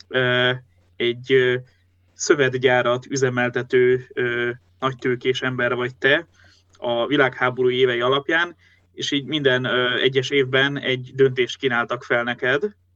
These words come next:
és hogy meggazdagszol-e, és egyáltalán túléled-e a világháborút, vagy eltüntetnek rövid úton, vagy deportálnak, vagy akármicsoda. Nagyon jó volt, azt hiszem valami három évig éltünk,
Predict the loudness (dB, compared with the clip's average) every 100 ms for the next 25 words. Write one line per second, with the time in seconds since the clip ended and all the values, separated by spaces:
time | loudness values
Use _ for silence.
0 | _ _ _ _ _ -10 -2 -2 -2 _
1 | _ _ _ -4 -4 0 0 2 0 2
2 | 4 4 -2 _ _ -8 -4 -2 0 0
3 | -2 -4 0 0 0 -4 -2 -2 -2 -4
4 | -4 -2 -2 -4 -6 _ _ _ _ _
5 | -8 -4 -4 -6 -20 _ _ _ _ _
6 | _ _ _ _ _ -4 -4 -2 -2 -2
7 | -2 -2 -2 -2 -2 0 -2 -2 -2 -2
8 | -4 -6 -4 -2 -2 0 -2 -4 -6 -4
9 | -2 -2 -4 -6 -4 -2 -2 _ _ _
10 | -2 0 2 2 0 0 -4 -2 -2 2
11 | 2 2 0 -4 -2 2 0 0 -2 -4
12 | -6